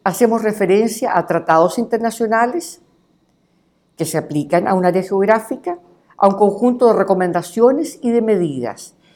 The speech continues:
que tienen valor obligatorio una vez cumplido un proceso aprobatorio y porque hay un ejercicio continuo, efectivo y no disputado de actividades regidas por esos instrumentos,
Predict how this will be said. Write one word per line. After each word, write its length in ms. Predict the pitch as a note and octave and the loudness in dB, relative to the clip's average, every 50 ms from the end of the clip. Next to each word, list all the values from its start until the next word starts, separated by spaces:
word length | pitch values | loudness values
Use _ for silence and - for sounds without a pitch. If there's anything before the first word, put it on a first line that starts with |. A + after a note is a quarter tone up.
| _ _ _ _ _ | _ _ _ _ _
que 100 | - F3 | -4 -4
tienen 360 | - - G#3 A#3 A3+ A#3 A3 | -2 0 0 2 2 2 2
valor 360 | F#3+ F#3+ F#3 F#3+ F#3+ F#3 - - | 2 4 4 4 4 2 2 2
obligatorio 880 | - B3 C4+ C#4+ C#4 C#4+ D4 B3 - - A3+ A3+ A#3 A#3 A#3 C4+ E4+ F4 - _ _ _ _ _ _ _ _ _ | 4 4 4 4 2 2 2 0 0 2 4 4 4 4 2 -2 -4 -6 -8 _ _ _ _ _ _ _ _ _
una 220 | G3 F3+ E3+ E3 | 0 2 2 2
vez 120 | E3+ E3+ E3+ | 0 0 -2
cumplido 500 | - F3 E3 E3 - F3 E3+ F3+ F#3+ G3 | -6 -6 -8 -6 -6 -4 -2 0 0 0
un 80 | F#3+ | 0
proceso 420 | F#3+ E3+ D#3+ E3 F3 E3 - - D#3 | -2 -4 -4 -4 -6 -8 -4 0 0
aprobatorio 840 | C3+ C#3 - D#3+ C#3+ C#3+ D3 C#3+ - A3+ A#3+ C4 A#3+ C#4 E4+ G4 - - _ _ _ _ _ _ _ _ _ _ _ _ _ | 0 0 -2 -2 0 0 0 0 4 4 4 4 4 0 -2 -4 -6 -10 _ _ _ _ _ _ _ _ _ _ _ _ _
y 120 | G#3+ G#3 | -4 0
porque 260 | G#3 G#3 G3+ G#3 A#3 | 0 0 0 2 0
hay 60 | A#3 | 0
un 100 | A#3+ A#3 | 0 0
ejercicio 560 | A3+ A3 A3+ G#3 F3 - - G#3+ - A#3 G#3 G#3+ | -2 0 0 -2 -2 -2 -6 -4 -2 -4 -2 0
continuo, 800 | G3 F#3 F#3 F#3 - - B3 A#3 G3+ E3 C#3+ B2+ A2+ A2 - _ _ _ _ _ _ _ _ | 0 -2 -2 -6 -4 -2 0 0 0 0 -2 -4 -6 -10 -12 _ _ _ _ _ _ _ _
efectivo 920 | G3 F#3+ G3 - F#3 - - _ _ - A#3 A3 F#3+ D3+ C3 B2 G#2 - _ _ _ _ _ _ _ _ _ | -4 -4 -4 -4 -8 -8 -10 _ _ -6 -4 -2 -2 -2 -4 -4 -8 -10 _ _ _ _ _ _ _ _ _
y 120 | F3 F#3 | -2 0
no 180 | F#3+ G#3 G3 F3 | 2 2 2 2
disputado 1000 | G#3+ C#4+ D4 - - - C4 A3+ - - G#3 G3+ G3+ G3+ G#3+ A3 A3+ A3 - - _ _ _ _ - | 2 0 0 -2 -4 -8 -8 -4 0 2 2 4 4 4 4 2 0 -4 -12 -20 _ _ _ _ -2
de 100 | C#3+ F3+ | -2 -2
actividades 640 | E3+ F3 - - F3+ E3+ F3 F3+ F#3 F#3+ F#3+ F#3 - | -2 -2 -4 -4 0 2 4 4 4 4 2 0 -2
regidas 640 | E3+ E3+ E3 - - G3 A3 B3+ D4+ D4 D4+ - | -4 -4 -6 -6 -6 -4 -2 -2 -2 -2 -4 -10
por 240 | - _ G#3+ G3 G3 | -10 _ -4 -2 -2
esos 260 | F#3+ A3 G#3 A3 - | -2 -6 -6 -6 -6
instrumentos, 920 | G#3 F3 E3+ - F3+ E3+ E3+ E3+ D#3 C#3+ A#2+ - _ G#2 - - - _ | -6 -6 -6 -6 -4 -2 0 0 -2 -4 -8 -12 _ -18 -18 -18 -20 _